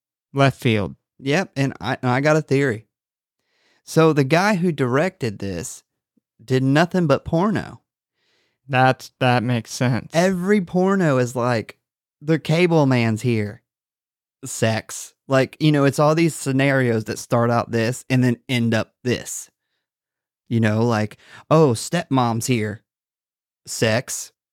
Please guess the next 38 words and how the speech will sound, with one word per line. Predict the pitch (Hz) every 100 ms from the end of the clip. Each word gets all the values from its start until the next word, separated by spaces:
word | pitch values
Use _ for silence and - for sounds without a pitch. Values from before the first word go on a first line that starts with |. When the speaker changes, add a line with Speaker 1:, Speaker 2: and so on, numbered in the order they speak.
| _ _ _ _ _
Speaker 2:
I | 123
think | 127 147 131
he's | 151 139
just | 151 147
Speaker 1:
What | 160
Speaker 2:
really | 156
Speaker 1:
does | 151 165
that | 170
Speaker 2:
good |
at | 165
Speaker 1:
have |
to | 165 151 147 151
do | 170 196
with | 139
Speaker 2:
transitioning | 127 117
to | 123
completely | 127 113 143 156 151
different | 139 143 139 135
things. | 139 135 120 104 - - _ _ _ -
Speaker 1:
Oh, | 175 170 156
man, | 170 196 185
pornos | - 240 247 160 123 131
aren't | 127 107
good | - 123
at | 120
transitioning. | - 127 123 123 120 120 - 147 170 175
They're | 165
just | 185 170
obvious. | 123 131 156 135 107 -
Speaker 2:
Apparently | 123 139 123 139
good | 135 139
enough | 139 139
to | -
finance | - 135 139 147 135
a | 127
movie. | 117 143 185 127 143
Speaker 1:
They're, | 151 139 147 147
they're, | - 147 156